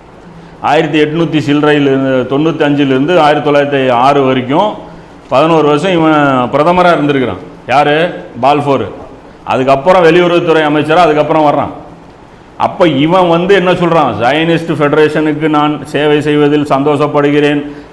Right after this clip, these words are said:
ஜயனிஸ்ட் யூதர்களுக்கு நான்", உனக்கு மேல ஜயனிஸ்டா? அது எப்படி? ஒரு ஓனருக்கு எப்படி லெட்டர் எழுதுறோமோ அப்படி எழுதுறான். அது ராஸ்டெல்டு, அன்புள்ள ராஸ்டெல்டு. ராஸ்டெல்டு யாரு?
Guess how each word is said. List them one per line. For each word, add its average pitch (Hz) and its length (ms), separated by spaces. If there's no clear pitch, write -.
ஜயனிஸ்ட் 156 440
யூதர்களுக்கு 151 580
நான்", 151 200
உனக்கு 190 420
மேல 240 240
ஜயனிஸ்டா? 190 420
அது 135 220
எப்படி? 180 440
ஒரு 113 400
ஓனருக்கு 202 500
எப்படி 196 240
லெட்டர் 170 520
எழுதுறோமோ 175 240
அப்படி 175 380
எழுதுறான். 165 720
அது 156 200
ராஸ்டெல்டு, 170 420
அன்புள்ள 165 460
ராஸ்டெல்டு. 156 420
ராஸ்டெல்டு 165 400
யாரு? 156 300